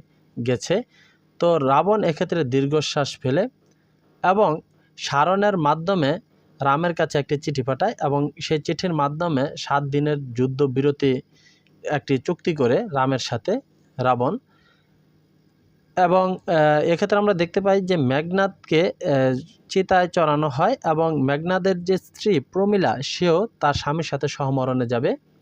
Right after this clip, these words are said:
এরকম ঘটনা এক্ষেত্রে বর্ণিত হয়। এবং পরবর্তীতে আমরা দেখি যে, আহ, ঠিকই এক্ষেত্রে প্রমীলা দেবী, আহ, তার স্বামী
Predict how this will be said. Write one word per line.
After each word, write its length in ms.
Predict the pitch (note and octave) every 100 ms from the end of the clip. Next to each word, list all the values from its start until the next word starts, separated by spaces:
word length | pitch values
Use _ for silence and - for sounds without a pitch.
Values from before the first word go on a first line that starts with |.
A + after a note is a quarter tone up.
| _ _ _ _ _ _ _ _ _
এরকম 280 | D#3+ F3+ G3
ঘটনা 260 | D#3+ D#3 F3
এক্ষেত্রে 280 | D#3 D3+ D3
বর্ণিত 380 | B2+ C3+ D3+ C#3+
হয়। 240 | A2 G#2+ - G#3
এবং 140 | D3+ D#3
পরবর্তীতে 460 | D#3 E3 D#3 D#3 D#3
আমরা 200 | D3+ C#3+
দেখি 400 | B2+ C#3+ C#3+ F#3+ C3+ B2+
যে, 180 | C#3 C#3
আহ, 640 | C3+ - - _ - C3+ C3 -
ঠিকই 380 | F3+ F3 G3 D3 - _ _ -
এক্ষেত্রে 460 | D3+ C#3+ D3+ D3+ D#3 D3 - -
প্রমীলা 440 | E3+ F3+ F3 E3+ D3+
দেবী, 380 | C3+ D#3+ C3+
আহ, 1400 | D3+ A3+ _ _ _ _ _ _ _ _ - C#3+ B2+ B2 B2 - _
তার 240 | D3 C#3 C3+
স্বামী 480 | - - D#3 D#3